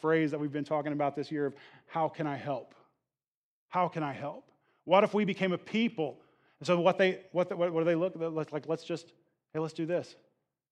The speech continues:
None of my stuff is my stuff anymore. It's your stuff too. I'll sell everything I have if that, if, if, if it means I can take care of some of you."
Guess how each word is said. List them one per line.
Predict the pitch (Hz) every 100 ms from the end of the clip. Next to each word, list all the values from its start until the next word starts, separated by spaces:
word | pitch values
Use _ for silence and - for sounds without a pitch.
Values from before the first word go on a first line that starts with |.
| _ _ _
None | 143
of | 151
my | 165
stuff | 151 160
is | 156
my | 156
stuff | 147 160
anymore. | 147 131 123
It's | 143
your | 139
stuff | 147 135
too. | - 143 110 _ _ _ _ _
I'll | 175
sell | - 160 160
everything | 156 165
I | 160
have | 165 170
if | 131
that, | 139 139
if, | 151 -
if, | 139
if | - 143
it | 151
means | 151 151 143
I | 143
can | 143
take | 160 156
care | - 151
of | 139
some | 151
of | 147
you." | 151 160